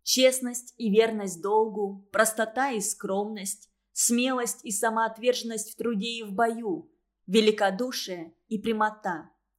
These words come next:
бескорыстие и чистосердечие, постоянство и твёрдость, широта интересов и принципиальность.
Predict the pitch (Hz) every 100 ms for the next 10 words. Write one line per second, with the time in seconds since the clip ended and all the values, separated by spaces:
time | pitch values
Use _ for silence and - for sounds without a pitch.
0 | _ 196 247 - 233 226 269 262 226 202
1 | 196 233 247 233 247 233 208 233 - -
2 | 180 156 _ _ _ - 226 - 220 202
3 | 226 226 - 233 - 247 254 247 214 165
4 | 170 - - - _ _ - - 233 220
5 | 214 226 220 - 220 196 214 269 269 -
6 | 180 - _ _ _ _ 277 277 269 254
7 | - - 254 220 175 165 - -